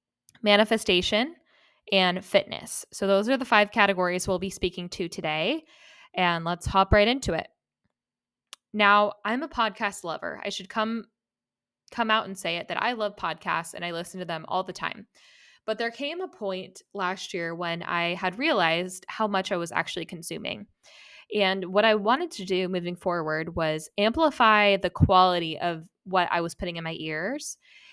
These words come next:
and potentially minimize the number of podcasts I was listening to. And in tandem, go a little bit deeper into potentially one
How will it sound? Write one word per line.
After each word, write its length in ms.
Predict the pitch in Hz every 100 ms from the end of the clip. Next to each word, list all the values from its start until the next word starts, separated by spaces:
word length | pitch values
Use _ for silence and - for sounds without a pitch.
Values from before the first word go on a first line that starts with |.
| - _
and 560 | 196 190 185 180 185 185 _ _ -
potentially 480 | - 277 285 311
minimize 560 | 233 208 208 180 156 156
the 100 | 190
number 240 | 190 175
of 100 | 170
podcasts 520 | - 170 170 175 - 175
I 40 |
was 160 | 156 170
listening 360 | 170 180 -
to. 280 | - 156 180 _ _ _ - - _ _ _ _
And 160 | 196 196
in 180 | 254 311
tandem, 480 | 233 208 220 170
go 160 | 170 190
a 60 | 208
little 160 | 247
bit 200 | 262 190
deeper 600 | 196 196 196 160 165 202 -
into 600 | 190 196 - 202 185 180
potentially 560 | - 214 196 - 185
one 480 | 180 226 240 240